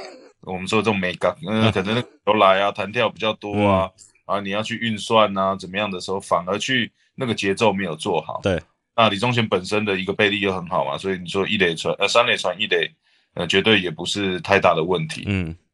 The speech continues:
Speaker 1: 对，那我觉得刚你提到一垒范国成，那刚D H是张进德嘛。
Speaker 2: 对。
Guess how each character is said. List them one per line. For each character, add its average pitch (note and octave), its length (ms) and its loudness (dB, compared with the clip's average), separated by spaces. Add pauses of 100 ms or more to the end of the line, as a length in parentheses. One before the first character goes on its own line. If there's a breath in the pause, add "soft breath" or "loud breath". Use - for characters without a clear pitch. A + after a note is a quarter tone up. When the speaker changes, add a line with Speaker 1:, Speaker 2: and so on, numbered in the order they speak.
(140)
Speaker 1:
对， F2+ 300 4
那 G#2+ 500 4
我 G#2+ 160 -4
觉 A#2+ 140 0
得 B2+ 80 2
刚 B2+ 200 2
你 A2+ 80 -2
提 G#2+ 180 -6
到 A#2 240 4
一 A#2 100 -4
垒 G2+ 140 0
范 A#2 240 0
国 G2 220 -8
成， F#2+ 160 -8 (640)
那 G#2 320 -2
刚 G#2+ 240 0
D A2 160 2
H G#2+ 320 -2
是 F#2+ 460 -6
张 G#2 220 0
进 G2+ 200 -2
德 C#2 220 -2
嘛。 C#2 140 -6
Speaker 2:
对。 F2+ 240 0